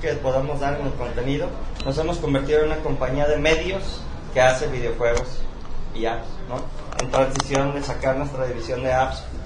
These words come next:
para, pues, nuestra unidad de Estados Unidos, que de alguna otra forma, pues,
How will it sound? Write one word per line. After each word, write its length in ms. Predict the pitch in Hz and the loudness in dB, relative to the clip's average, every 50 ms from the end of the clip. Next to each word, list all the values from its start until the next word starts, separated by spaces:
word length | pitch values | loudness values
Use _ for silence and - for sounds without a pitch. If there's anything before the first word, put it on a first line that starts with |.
| - - - - - - | -8 -8 -8 -8 -6 -2
para, 560 | - 113 113 110 110 110 104 104 104 104 101 101 - - - - - - - - - | 0 2 2 2 2 2 2 0 0 -4 -6 -8 -8 -10 -10 -10 -10 -10 -8 -6 -6
pues, 120 | 104 110 110 | -6 -4 -4
nuestra 280 | 117 113 - - 117 | -6 -6 -2 -2 -2
unidad 280 | 117 117 120 120 127 131 | 0 0 0 0 0 0
de 40 | 127 127 | 0 -2
Estados 300 | - 147 139 139 139 139 | -2 -2 -2 -2 -2 -2
Unidos, 400 | 135 151 175 185 185 - - - | -4 -4 -4 -4 -4 -6 -6 -4
que 80 | 131 123 | -4 -4
de 60 | 117 | -4
alguna 240 | 113 113 123 127 131 | -4 -4 -4 -4 -4
otra 180 | 120 - 123 - | -6 -6 -8 -6
forma, 300 | - 127 123 123 123 123 | -4 -4 -4 -4 -4 -6
pues, 200 | 120 120 - - | -6 -8 -8 -6